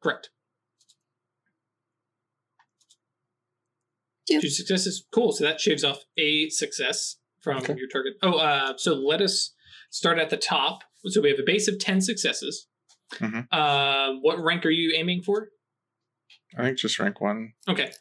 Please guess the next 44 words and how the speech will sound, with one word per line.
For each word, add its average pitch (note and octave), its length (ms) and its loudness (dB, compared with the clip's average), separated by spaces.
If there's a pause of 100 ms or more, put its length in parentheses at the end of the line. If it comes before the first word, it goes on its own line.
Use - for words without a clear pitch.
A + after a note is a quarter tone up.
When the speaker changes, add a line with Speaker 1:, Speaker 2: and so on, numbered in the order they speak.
(340)
Speaker 1:
Uh, C#3+ 400 4
now, C#3+ 340 2 (120)
bear F3 140 4
in F3+ 120 2
mind, D#3 440 0
uh, C#3 360 0
one D3 180 2
of C#3+ 60 -4
the A#2 80 4
Speaker 3:
Or G#2 160 2
Speaker 1:
o-, - 280 -4
other D#3+ 160 0
things D3+ 480 -2
is C#3 680 0
to C#3+ 200 -4
see D3 220 -4
what C3 280 -6
spells D#3+ 840 -2 (520)
they F#3+ 140 2
ca-, F#3+ 180 -8
uh, E3 300 2
they E3+ 140 0
could - 200 -4
cast, G#3+ 480 -4 (580)
uh, D3 340 2
because C#3+ 280 0
that D3+ 180 2
Speaker 3:
Oh, G3 60 -6
Speaker 1:
gives C#3+ 220 0
Speaker 3:
yeah. F#2+ 220 2
Speaker 1:
you C3+ 360 -2
an D3 120 0
idea C#3 440 0
of C3 80 -4 (100)
what D3 160 -4
kind D3 180 -2
of - 140 -6
power C#3+ 280 2
they E3 120 0
have, F3 260 0
'cause F#3 160 -2
they E3 100 2
can D#3+ 220 -2
cast, - 520 -2